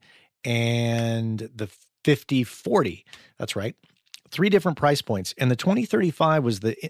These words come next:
least expensive in that bunch. The, uh, retail price is two forty-nine, although I've seen it online for one forty-nine. So I'll just tell you,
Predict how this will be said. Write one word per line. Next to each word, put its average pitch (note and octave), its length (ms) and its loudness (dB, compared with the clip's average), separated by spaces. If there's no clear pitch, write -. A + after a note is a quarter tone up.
least C#3+ 320 2
expensive C#3 460 0
in A2+ 140 2
that G2+ 240 -2
bunch. A#2+ 300 0
The, G2+ 200 0
uh, F2+ 360 -4
retail B2+ 520 0
price G#2 320 -2
is F#2+ 100 -10
two A2+ 200 -2
forty-nine, G2 600 -2
although G2 380 -4
I've F#2 140 -6
seen G#2+ 220 -2
it F#2+ 100 -2
online F#2+ 400 -4
for F#2+ 180 -8
one A#2+ 240 2
forty-nine. F#2+ 680 -4
So G#2 420 0
I'll D3+ 140 4
just D#3 260 0
tell D3 220 6
you, F2+ 220 -2